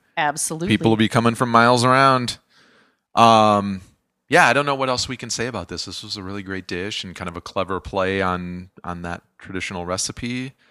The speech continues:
Speaker 2: Um, I'm gonna let you speak on this next dish because you, this was all you. Um,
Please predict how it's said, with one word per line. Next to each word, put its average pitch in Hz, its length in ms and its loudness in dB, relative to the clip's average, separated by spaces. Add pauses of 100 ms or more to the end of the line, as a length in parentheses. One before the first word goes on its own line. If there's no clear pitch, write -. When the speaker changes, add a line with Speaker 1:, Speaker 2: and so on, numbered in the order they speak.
(480)
Speaker 2:
Um, 95 500 -2 (260)
I'm 110 80 2
gonna 131 140 0
let 127 140 0
you 123 160 0
speak 104 460 0
on 98 160 0
this 92 180 0
next 113 360 4
dish 80 380 0
because 80 680 -4
you, 107 580 -2
this 113 180 -2
was 101 140 0
all 101 200 4
you. 101 540 2 (400)
Um, 92 640 2